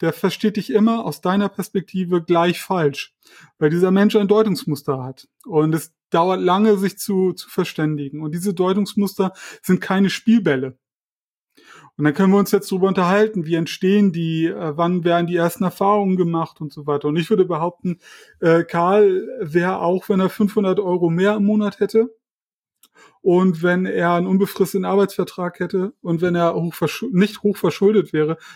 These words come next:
wäre wahrscheinlich trotzdem dieser Sozialrebell und hätte diesen Nationalismus. Was sich vielleicht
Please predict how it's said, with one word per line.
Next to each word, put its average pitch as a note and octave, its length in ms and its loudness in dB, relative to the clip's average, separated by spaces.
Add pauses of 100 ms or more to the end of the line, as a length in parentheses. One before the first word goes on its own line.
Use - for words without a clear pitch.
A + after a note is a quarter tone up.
wäre F3 380 0
wahrscheinlich G3 460 0
trotzdem F#3+ 500 -2
dieser C#3+ 320 2
Sozialrebell D3 1500 0
und E3+ 240 0
hätte E3 220 0
diesen E3 220 -4
Nationalismus. E3+ 920 -4 (1000)
Was E3+ 180 0
sich - 140 0
vielleicht F3 440 0